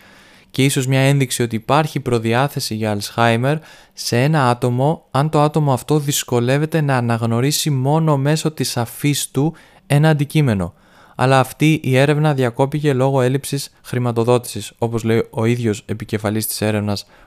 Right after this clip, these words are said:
Μάρτιν Γκρούνβαλτ. Κάτι που διάβασα χτες και μου έκανε εντύπωση ότι έγινε έρευνα σε οκτώ άτομα τα οποία ήταν υπέρβαρα,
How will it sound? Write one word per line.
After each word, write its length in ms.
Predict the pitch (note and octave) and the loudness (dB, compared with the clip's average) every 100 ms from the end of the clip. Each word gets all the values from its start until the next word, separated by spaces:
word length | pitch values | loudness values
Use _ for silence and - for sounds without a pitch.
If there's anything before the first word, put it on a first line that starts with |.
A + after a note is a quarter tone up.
| - | -2
Μάρτιν 360 | A2+ A2 G#2+ | 0 2 0
Γκρούνβαλτ. 540 | G#2+ G#2+ G#2 F2+ E2+ - _ _ _ _ _ _ - | 0 2 2 0 -4 -10 _ _ _ _ _ _ -4
Κάτι 300 | C3+ C#3+ F3 | 0 0 -2
που 160 | D#3+ B2+ | -4 -2
διάβασα 460 | B2+ D3 E3 - | 2 2 2 0
χτες 800 | A#2+ - D#3 D3+ C3+ C#3 - - | -4 -2 2 4 4 0 -6 -10
και 100 | - | -6
μου 60 | B2 | -2
έκανε 200 | C3+ C3+ | 0 0
εντύπωση 480 | B2 C3 C#3+ - C3+ | 0 -2 -4 -2 -2
ότι 200 | B2+ B2 | 0 0
έγινε 320 | C3 C3+ C3 | 0 0 0
έρευνα 280 | C3+ C3 B2+ | 0 0 -2
σε 280 | - A#2 - | -2 -2 -2
οκτώ 320 | A#2+ - C3+ | -8 -4 0
άτομα 320 | C3+ C#3+ C#3 | 0 0 -2
τα 100 | C3 | -2
οποία 200 | A#2 C3+ | 0 0
ήταν 220 | C#3+ D3 | 2 0
υπέρβαρα, 840 | C3+ B2 C3 C3 G#2+ G#2+ G#2+ B2+ | -2 0 2 2 2 2 2 -2